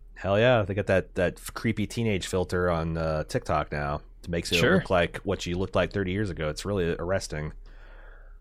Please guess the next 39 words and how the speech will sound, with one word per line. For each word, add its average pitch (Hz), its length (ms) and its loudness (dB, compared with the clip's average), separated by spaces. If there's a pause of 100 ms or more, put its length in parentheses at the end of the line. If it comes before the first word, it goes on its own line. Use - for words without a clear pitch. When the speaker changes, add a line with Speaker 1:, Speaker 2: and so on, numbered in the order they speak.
(160)
Speaker 1:
Um, 90 760 2 (1120)
I 170 80 6
don't 208 100 8
know. 165 220 8
So, 185 160 8
like, 180 320 6 (3750)
I 220 160 6
think 302 160 8
Javi-, 160 320 6
I, 233 280 6
I 220 140 4
think 330 200 4
Javi 233 300 6
lives 202 200 6
'cause 143 160 4
no 151 140 6
one's 165 200 8
ever 143 160 6
talked 151 320 4
about 98 240 6
him 92 120 4
being 90 260 4
dead 71 500 4 (140)
in 95 160 0
any 92 160 2
of 85 40 -2
the 82 80 -2
timelines, 78 760 -4
other 110 200 4
than 92 180 4
Nat, 85 260 2
of 76 80 -4
course, - 280 2
Speaker 2:
Mm-hmm. 101 100 4
Speaker 1:
and 85 100 0
that - 140 -4
she's 90 180 -2
a 104 40 0
liar. 117 420 2